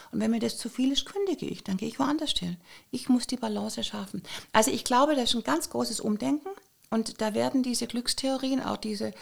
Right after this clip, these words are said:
Bescheidenheit in einfachen, angefertigten Dingen selber machen,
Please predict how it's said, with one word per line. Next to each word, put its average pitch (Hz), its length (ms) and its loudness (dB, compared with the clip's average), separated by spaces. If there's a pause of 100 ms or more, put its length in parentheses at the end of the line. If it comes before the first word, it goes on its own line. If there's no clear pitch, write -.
(360)
Bescheidenheit 233 1000 2 (420)
in 220 240 0 (140)
einfachen, 269 840 2
angefertigten 240 840 -2
Dingen 226 420 0
selber 240 500 0
machen, 254 460 2